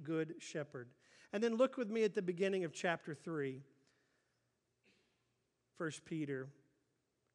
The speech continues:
chapter three. We'll wrap up with this. Peter says, uh, as we've referenced this morning, "Church, it's God's plan that we're gonna submit to the people in authority." Then he says we need to submit in real life every day in these daily relationships.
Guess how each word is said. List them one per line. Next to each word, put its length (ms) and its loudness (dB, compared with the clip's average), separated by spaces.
chapter 360 -4
three. 280 -4
We'll 180 2
wrap 340 4
up 220 0
with 120 -2
this. 340 2
Peter 340 4
says, 720 4
uh, 300 -6
as 100 -4
we've 260 2
referenced 380 0
this 180 -6
morning, 400 2
"Church, 340 6
it's 140 -2
God's 580 4
plan 420 6
that 100 0
we're 100 0
gonna 160 2
submit 380 0
to 80 -2
the 80 0
people 400 2
in 120 4
authority." 640 6
Then 140 6
he 100 10
says 400 6
we 140 4
need 160 4
to 100 10
submit 580 6
in 200 2
real 260 12
life 380 10
every 240 2
day 220 8
in 80 4
these 200 2
daily 360 8
relationships. 1120 4